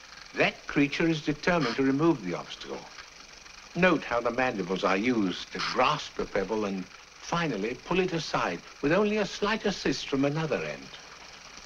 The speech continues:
Now, there's the same pebble on a laboratory scales. Balancing it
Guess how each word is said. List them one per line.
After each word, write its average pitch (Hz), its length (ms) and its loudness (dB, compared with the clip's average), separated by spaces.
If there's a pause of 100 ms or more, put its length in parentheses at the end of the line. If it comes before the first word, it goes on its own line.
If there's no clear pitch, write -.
(500)
Now, 92 100 0
there's 117 260 4
the 95 80 -2
same 185 440 0
pebble 95 420 0 (160)
on 107 120 0
a 104 60 4
laboratory 110 540 -2
scales. - 720 -4 (920)
Balancing 131 500 -2
it 240 140 0